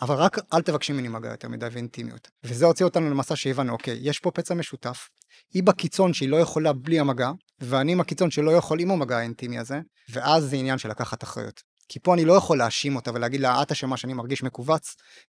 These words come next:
והיא להאשים אותי שהיא מרגישה שהיא לבד וננטשת בגלל שאני לא נוגע בה בלילה, כי לא מחבק אותה בלילה. וזה המקום של לקחת אחריות.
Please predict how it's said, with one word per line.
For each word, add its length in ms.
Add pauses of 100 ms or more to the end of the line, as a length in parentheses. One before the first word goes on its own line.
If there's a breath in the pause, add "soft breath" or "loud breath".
והיא 180
להאשים 280
אותי 140
שהיא 220
מרגישה 500 (200)
שהיא 380
לבד 320
וננטשת 520
בגלל 220
שאני 220
לא 100
נוגע 240
בה 100 (180)
בלילה, 300 (100)
כי 100
לא 60
מחבק 320
אותה 160
בלילה. 320 (440 loud breath)
וזה 420
המקום 320
של 100
לקחת 280
אחריות. 340